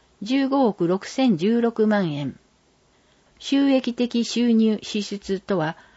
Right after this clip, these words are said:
水道事業の管理運営に関する収入や支出のことです。資本的収入支出とは、水道施設の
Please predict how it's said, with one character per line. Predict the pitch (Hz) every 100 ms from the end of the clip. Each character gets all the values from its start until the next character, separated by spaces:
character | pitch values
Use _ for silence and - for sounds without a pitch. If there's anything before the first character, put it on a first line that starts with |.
| _ _
水 | - 277 269
道 | 277 269
事 | 262 262
業 | 220 175
の | 156 -
管 | 262 269
理 | 247 156
運 | 180 220
営 | 220 220
に | 220
関 | 220 214 208
す | 214
る | 151 -
収 | - 226
入 | 220 214
や | 208 196
支 | -
出 | 185 - -
の | 190
こ | 180 175
と | 160
で | 123
す。 | - - _ _ _ _ _ _ _ _ _ _ _
資 | 220
本 | 220 277 277
的 | 262 262
収 | 247 240 233
入 | 220 220 208
支 | - 214
出 | - - 202
と | 208 180
は、 | 147 - _ _ _ _
水 | - 277 277
道 | 269 277
施 | 262 -
設 | 254 233 156
の | 151